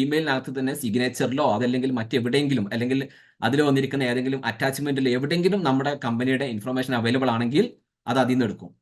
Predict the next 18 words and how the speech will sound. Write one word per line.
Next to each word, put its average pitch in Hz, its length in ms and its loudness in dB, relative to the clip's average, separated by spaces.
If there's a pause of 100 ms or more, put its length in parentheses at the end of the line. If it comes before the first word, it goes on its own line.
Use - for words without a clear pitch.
(680)
ഇനി 180 220 2
അവൈലബിൾ 170 360 2 (100)
അല്ല 139 160 0 (180)
എങ്കിൽ 120 240 -4 (1120)
നമുക്ക് 143 360 -2 (480)
ഇതുപോലെ 139 380 2 (340)
കോളം 127 280 2 (420)
ബ്ലാ-, 120 300 -4
ബ്ലാങ്ക് 131 340 2
ആയിട്ട് 143 260 0
തന്നിട്ട് 113 300 -2 (420)
നമ്മളോട് 139 440 2
ആ 143 160 -2 (100)
വിവരങ്ങൾ 135 360 0
അവിടെ 113 180 -2 (320)
ഫില്ല് 139 160 2
ചെയ്യാൻ 110 200 2
പറയും. - 200 -14